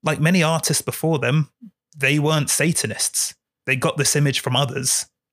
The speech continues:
Sure, they did play up to it in some ways, but they weren't devil worshippers, unfortunately. Despite Butler's flirtation with the occult,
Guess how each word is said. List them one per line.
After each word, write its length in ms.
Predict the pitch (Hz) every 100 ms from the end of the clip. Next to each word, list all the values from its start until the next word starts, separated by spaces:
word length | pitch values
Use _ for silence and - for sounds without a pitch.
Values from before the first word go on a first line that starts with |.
| _ _
Sure, 540 | - - 196 120 117 _ -
they 120 | 131
did 220 | 123 147 -
play 160 | 123
up 160 | 156 170
to 120 | 139
it 140 | 123
in 100 | 127
some 320 | 117 - 139 143
ways, 380 | 143 175 165
but 320 | - 165 - - 156 -
they 120 | 151
weren't 300 | 170 180 131
devil 280 | 165 185 143
worshippers, 640 | 120 113 120 - 117 - - _ _ _ _ -
unfortunately. 840 | 127 120 - 117 - 127 - 127 120 _ _ _
Despite 460 | 160 - 208 208 -
Butler's 340 | 190 - 170
flirtation 680 | - 156 151 147 143 - 175
with 160 | 131 -
the 100 | 135
occult, 500 | 135 - 143 -